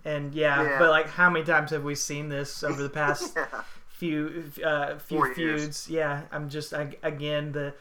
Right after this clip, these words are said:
Speaker 1: the urn has been stolen. Uh, here we go again. Undertaker trying to get it back, and this, this whole angle is just, it's a little weird 'cause, um, yeah, um, I mean, Yokozuna comes out here too and, and
Speaker 2: Yeah.
Speaker 1: distracts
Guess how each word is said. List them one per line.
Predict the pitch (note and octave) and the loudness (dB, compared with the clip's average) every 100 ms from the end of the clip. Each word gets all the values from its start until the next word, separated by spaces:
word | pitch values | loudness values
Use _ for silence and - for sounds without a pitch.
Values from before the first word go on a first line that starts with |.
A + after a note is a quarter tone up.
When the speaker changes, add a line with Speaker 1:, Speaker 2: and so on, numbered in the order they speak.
| - - - - | -20 -20 -14 -2
Speaker 1:
the | D3 | 0
urn | D3+ D3+ D3 | 2 2 0
has | D3 C#3 - - - | -4 -4 -8 -10 -4
been | D#3 E3 | -2 -2
stolen. | - D#3 D3+ D3+ D3 C#3 C#3 C#3 - - - - | 0 4 4 4 0 -2 -4 -8 -12 -18 -16 -8
Uh, | D3 | -6
here | C3+ C#3+ | -2 -2
we | D3 | 0
go | D3 D3 | 2 2
again. | C#3 C#3+ C#3 C#3+ - - - | 0 -2 -4 -6 -8 -10 -6
Undertaker | D3+ C#3+ D3+ C#3+ C#3+ | -6 -2 -2 -2 -4
trying | D#3 C#3+ | -4 -4
to | C#3+ | -2
get | C#3+ | -2
it | C#3+ | -2
back, | C#3+ C#3 C#3 C#3 D3 | 0 0 -2 -4 -8
and | C3 D#3+ | -8 -2
this, | G3+ A#3 | -2 0
this | G3+ E4 | -4 -2
whole | E4+ E4 - - - | 0 0 -2 -16 -6
angle | E3+ F3 F#3+ G#3+ G#3+ F3+ | 0 6 8 10 10 6
is | D#3 | 2
just, | C#3+ C#3+ - - - - - - - F3 | -2 -4 -4 -8 -16 -16 -14 -14 -10 -4
it's | G3+ | 2
a | |
little | F#3+ G#3 D3+ | 6 6 6
weird | D3+ D#3+ F3+ F3+ F#3 | 2 4 4 2 -2
'cause, | E3 D3 C3+ - - - - | 0 0 0 -6 -8 -12 0
um, | D#3 C#3+ C3 C3+ - - - | 2 2 0 -6 -14 -20 -2
yeah, | F#3+ C#3+ C3+ - | 2 2 0 -8
um, | C3+ C#3+ D3 E3 | -4 -2 -4 -10
I | |
mean, | D3 D3 C#3+ | -10 -6 2
Yokozuna | F3 G3 D#3+ C3+ E3 G#3 C#3+ | 2 4 0 2 0 2 0
comes | D#3+ D3+ D3 | -2 -2 2
out | C#3+ C#3 | 2 2
here | D3 C#3+ | 0 -4
too | C#3 - D#3 E3+ D3+ | -4 -4 -2 0 0
and, | C3+ | -2
and | - C#3 | -6 -6
Speaker 2:
Yeah. | |
Speaker 1:
distracts | C#3 - D#3 C#3+ D3 - - | -6 -2 0 2 0 -4 -10